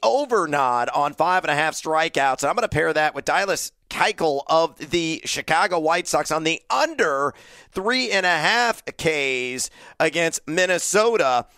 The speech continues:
And if both those hit, oh, Lundy, uh, this is spicy. Plus two thirty-four, my man. Uh, you look at what, uh, Dallas Keuchel has done. Let's start with him first.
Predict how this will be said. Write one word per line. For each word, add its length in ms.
And 100
if 80
both 220
those 240
hit, 300
oh, 240
Lundy, 480
uh, 340
this 180
is 80
spicy. 460
Plus 640
two 460
thirty-four, 1200
my 320
man. 500
Uh, 220
you 120
look 220
at 120
what, 460
uh, 200
Dallas 300
Keuchel 360
has 140
done. 360
Let's 140
start 180
with 140
him 180
first. 520